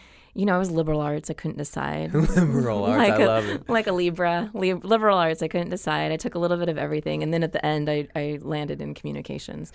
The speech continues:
Speaker 2: Libra arts.
Speaker 1: <laughs> Libra arts.
Speaker 2: <laughs>
Speaker 1: So I landed in communications and took all those classes, public speaking, which was a nightmare for me in college. It sort of was the worst experience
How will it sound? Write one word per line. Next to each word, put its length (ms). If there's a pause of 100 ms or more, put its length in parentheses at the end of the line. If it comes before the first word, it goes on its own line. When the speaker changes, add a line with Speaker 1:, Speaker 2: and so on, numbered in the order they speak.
Speaker 2:
Libra 600
arts. 480 (140)
Speaker 1:
<laughs> 120
Libra 480
arts. 320
Speaker 2:
<laughs> 600
Speaker 1:
So 300
I 240
landed 320
in 120
communications 640
and 100
took 180
all 120
those 200
classes, 520
public 340
speaking, 800
which 180
was 120
a 60
nightmare 680
for 280
me 360
in 120
college. 520
It 120
sort 280
of 300
was 220
the 140
worst 340
experience 480